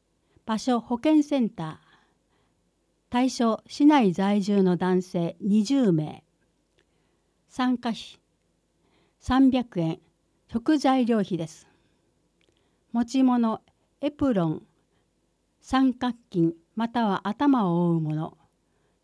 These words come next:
筆記用具。申し込み期限、五月十五日火曜日。詳しいことは、保健センター健康増進係、内線六三八へ。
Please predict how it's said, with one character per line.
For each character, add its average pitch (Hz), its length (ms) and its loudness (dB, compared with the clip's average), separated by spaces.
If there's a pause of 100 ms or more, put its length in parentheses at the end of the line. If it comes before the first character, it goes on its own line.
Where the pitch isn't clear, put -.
筆 262 200 -6
記 - 260 -2
用 233 240 2
具。 160 220 -8 (1080)
申 285 200 2
し - 140 -8
込 277 120 0
み 277 120 4
期 240 160 -2
限、 214 260 0 (880)
五 247 100 -2
月 285 320 0
十 220 240 0
五 170 140 0
日 156 320 -2
火 - 160 -6
曜 226 240 0
日。 170 340 -10 (1120)
詳 311 240 2
し 311 200 0
い 233 40 -4
こ 185 140 -6
と 170 160 -6
は、 165 240 -6 (460)
保 240 140 -6
健 320 260 4
セ 285 180 0
ン 233 100 2
タ 165 280 -4
ー - 20 -20
健 285 300 2
康 294 180 4
増 262 200 2
進 247 300 0
係、 180 480 -4 (560)
内 277 300 4
線 247 420 0
六 233 240 -4
三 269 300 0
八 185 380 -8
へ。 160 200 -10